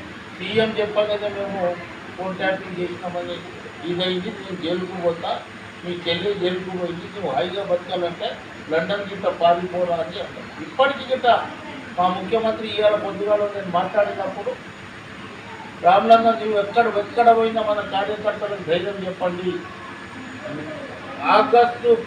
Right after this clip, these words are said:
పదిహేనవ తేదీ రెండు లక్షల రూపాయలు రుణమాఫీ చేస్తాం. ఆరు గ్యారెంటీలో బస్సుకి మనం చేసినాం. గల్లెపట్ల మొత్తం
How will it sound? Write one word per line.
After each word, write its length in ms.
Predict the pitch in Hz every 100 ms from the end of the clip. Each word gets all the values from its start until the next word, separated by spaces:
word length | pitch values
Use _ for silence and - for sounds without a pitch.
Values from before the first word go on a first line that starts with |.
| -
పదిహేనవ 720 | 175 196 208 233 226 226 214
తేదీ 400 | 208 208 214 233
రెండు 440 | 240 208 208 214 208
లక్షల 400 | 202 - 202 196
రూపాయలు 540 | 175 180 208 233 302 349 - - - 151
రుణమాఫీ 680 | 180 208 202 202 208 196 196
చేస్తాం. 440 | 185 - 196 185 - - - - - - - - 143
ఆరు 260 | 170 226
గ్యారెంటీలో 920 | 226 - 226 220 220 220 220 220 208 214 - - - -
బస్సుకి 420 | 170 180 - 214 220
మనం 280 | 208 196 - 196
చేసినాం. 420 | 185 180 202 - - - - - - - - - - 156
గల్లెపట్ల 800 | 180 220 226 - 208 - 233 226
మొత్తం 380 | 196 185 226